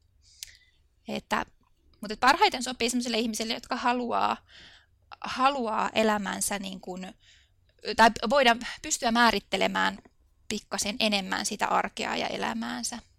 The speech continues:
niin ehdottomasti kaikille <laughs> heille suosittelen.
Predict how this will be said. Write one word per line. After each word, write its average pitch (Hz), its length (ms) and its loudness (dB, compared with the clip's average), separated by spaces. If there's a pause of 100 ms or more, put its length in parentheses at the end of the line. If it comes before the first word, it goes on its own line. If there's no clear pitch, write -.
(120)
niin 208 220 -12
ehdottomasti 208 760 -12
kaikille 269 460 2 (180)
<laughs> 330 140 8
heille 240 300 10
suosittelen. 233 840 -2